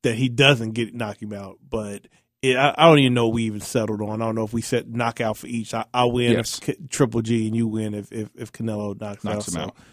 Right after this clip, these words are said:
Speaker 1: But there was no knockout, and there will be no, no, no Corito card exchange at, at, at
Speaker 2: <laughs>
Speaker 1: this occasion. So,
Speaker 2: What,
Speaker 1: but
Speaker 2: what thoughts
Speaker 1: it,
Speaker 2: on the fight?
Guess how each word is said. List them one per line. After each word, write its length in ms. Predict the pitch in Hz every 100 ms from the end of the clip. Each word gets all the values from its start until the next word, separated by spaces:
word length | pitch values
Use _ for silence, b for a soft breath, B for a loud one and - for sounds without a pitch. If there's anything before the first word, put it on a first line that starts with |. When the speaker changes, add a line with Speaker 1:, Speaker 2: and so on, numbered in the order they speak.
| b b b -
Speaker 1:
But 280 | 151 139 -
there 140 | 190 202
was 240 | 202 160
no 120 | 160
knockout, 580 | 139 123 - 120 117 - - _ _ _ _ -
and 560 | 131 120 117 117 113 117
there 80 |
will 160 | 123 139
be 160 | 123 120
no, 240 | 120 117 127
no, 220 | 120 113
no 220 | - 117
Corito 480 | - 123 120 117 110
card 420 | - 120 110 107
exchange 580 | 107 - 131 113 113 -
at, 100 | 165
at, 500 | 127 156 - 156 123
at 160 | - 127
Speaker 2:
<laughs> 0 |
Speaker 1:
this 160 | 120
occasion. 480 | 120 135 120 113 113 - _ _ _ _
So, 600 | - 135 117 113 113 113 - _ _ _ _ _ _ _ -
Speaker 2:
What, 140 | 123 170
Speaker 1:
but 80 |
Speaker 2:
what 160 | 185 - -
thoughts 220 | 170 214
Speaker 1:
it, 20 |
Speaker 2:
on 20 |
the 60 | 208
fight? 260 | 240 370